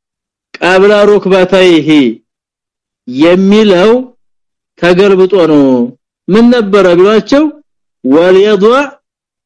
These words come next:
ركبتيه»፣ የደህ ከሚለው ተ-፣ ተ-፣ ተቀድሞ ማለት ነው።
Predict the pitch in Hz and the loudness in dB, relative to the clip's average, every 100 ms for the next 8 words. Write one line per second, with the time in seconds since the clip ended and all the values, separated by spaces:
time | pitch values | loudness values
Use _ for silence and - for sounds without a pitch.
0 | _ _ _ _ 180 190 202 202 180 190 | _ _ _ _ -2 0 0 -2 -2 -2
1 | 190 180 151 120 107 _ _ _ _ _ | 0 0 0 -2 -6 _ _ _ _ _
2 | _ _ _ _ _ _ _ _ _ _ | _ _ _ _ _ _ _ _ _ _
3 | _ _ 131 147 170 170 165 151 139 135 | _ _ -2 0 2 0 0 0 0 0
4 | 131 120 156 170 202 226 233 _ _ - | -2 -2 -2 0 2 0 -4 _ _ -6
5 | 147 113 156 147 170 160 151 156 202 147 | -4 -2 -2 -2 -2 -2 -2 0 0 0
6 | 117 104 | -2 -6